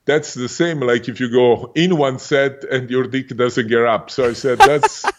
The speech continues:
<laughs> that's could be the, that's could be the situation." But there, if, if the line goes away, if something is going on, what the fuck am I do? Well, the director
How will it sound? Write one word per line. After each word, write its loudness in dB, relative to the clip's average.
<laughs> -6
that's 0
could 2
be 2
the, 2
that's 0
could -2
be 0
the -6
situation." -4
But -2
there, 2
if, -2
if -4
the 2
line 0
goes -2
away, 2
if -6
something -6
is -14
going 0
on, -4
what -2
the 0
fuck -2
am -6
I -2
do? -2
Well, 4
the 0
director -2